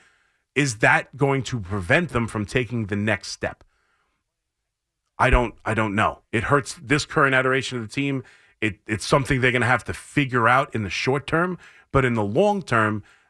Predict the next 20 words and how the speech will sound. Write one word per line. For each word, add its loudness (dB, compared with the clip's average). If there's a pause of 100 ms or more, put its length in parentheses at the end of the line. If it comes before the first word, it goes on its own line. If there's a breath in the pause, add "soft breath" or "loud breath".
they're 2
going 0
to -4
have 0
to -8
get -2
a -6
superstar -6
here. -14 (120)
Plain 2
and -6
simple. -12 (640)
Plain 2 (140)
and 2 (260 soft breath)
simple. 0
But 2
it's 0
a 4
good 4
win. -2